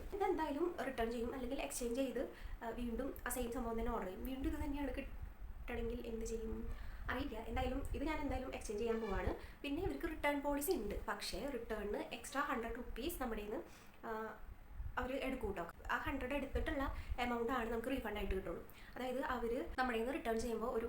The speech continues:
ചാർജ് അവർ എടുക്കുന്നുണ്ട്, ഹൺഡ്രഡ് റുപ്പീസ് ആണ് വരുന്നത് ട്ടോ. അപ്പോൾ അത് ഭയങ്കര കഷ്ടമാണ്. വേറെ ഒരു, ആ, ആപ്പിൽ ഞാൻ കണ്ടിട്ടില്ല ഇങ്ങനെ, ആ, റിവേഴ്സ് പിക്കപ്പിന് ഹൺഡ്രഡ് റുപ്പീസ് ഒക്കെ എടുക്കുന്നത്. വല്ല ഫിഫ്റ്റി ഒക്കെ ആണെങ്കിൽ കുഴപ്പമില്ലായിരുന്നു. ഇത് നൂറ് രൂപ റിവേഴ്സ് പിക്കപ്പിന് അവർ എടുക്കുന്നുണ്ട്.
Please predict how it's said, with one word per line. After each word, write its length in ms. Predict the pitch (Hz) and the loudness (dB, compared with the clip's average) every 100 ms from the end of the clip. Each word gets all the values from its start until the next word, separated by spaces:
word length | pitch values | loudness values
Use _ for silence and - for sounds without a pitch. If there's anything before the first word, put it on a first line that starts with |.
| 233 | 2
ചാർജ് 340 | 254 226 214 269 226 | 4 4 2 0 0
അവർ 100 | 226 226 - - 226 | 0 0 -2 -2 0
എടുക്കുന്നുണ്ട്, 420 | 226 220 233 208 190 | 0 0 0 2 2
ഹൺഡ്രഡ് 260 | 220 226 254 | 2 2 0
റുപ്പീസ് 260 | - 208 220 | 0 2 4
ആണ് 120 | 220 220 | 4 2
വരുന്നത് 260 | 214 208 | 2 0
ട്ടോ. 80 | - - - - - | -2 -4 -4 -6 -6
അപ്പോൾ 140 | - 262 | -4 -2
അത് 80 | 330 | 0
ഭയങ്കര 220 | 392 247 277 | 2 0 0
കഷ്ടമാണ്. 320 | - 214 208 240 | 0 -2 0 2
വേറെ 140 | 269 370 | 4 4
ഒരു, 120 | 330 320 - 240 | 2 2 2 2
ആ, 40 | 233 226 226 - 240 | 2 2 2 2 2
ആപ്പിൽ 200 | 226 220 220 | 0 0 0
ഞാൻ 80 | 262 | 2
കണ്ടിട്ടില്ല 340 | 285 214 190 180 - - - 226 | 2 0 -2 -2 0 4 4 4
ഇങ്ങനെ, 220 | 220 208 214 - | 2 2 0 0
ആ, 40 | - 196 220 | -2 0 2
റിവേഴ്സ് 380 | 226 208 208 - | 2 4 4 2
പിക്കപ്പിന് 400 | 214 208 196 208 208 - - - | 0 -2 0 -2 -2 -4 -4 -2
ഹൺഡ്രഡ് 220 | 220 202 | -2 -2
റുപ്പീസ് 240 | 196 185 190 | -2 0 0
ഒക്കെ 100 | 196 | 0
എടുക്കുന്നത്. 300 | 190 180 180 - | -2 -2 -2 0
വല്ല 120 | 185 277 | -2 -2
ഫിഫ്റ്റി 220 | - 247 | -2 -2
ഒക്കെ 100 | 277 | 0
ആണെങ്കിൽ 180 | 285 277 | 0 0
കുഴപ്പമില്ലായിരുന്നു. 440 | 254 196 190 - - - - | 0 0 -2 -4 -4 -8 -2
ഇത് 80 | 277 | 2
നൂറ് 140 | 320 269 294 | 4 4 2
രൂപ 120 | 247 254 254 | 2 2 2
റിവേഴ്സ് 240 | 226 226 - | 2 2 0
പിക്കപ്പിന് 320 | 220 214 226 233 | 0 2 2 2
അവർ 100 | 233 | 0
എടുക്കുന്നുണ്ട്. 380 | 226 202 214 - | 0 0 0 0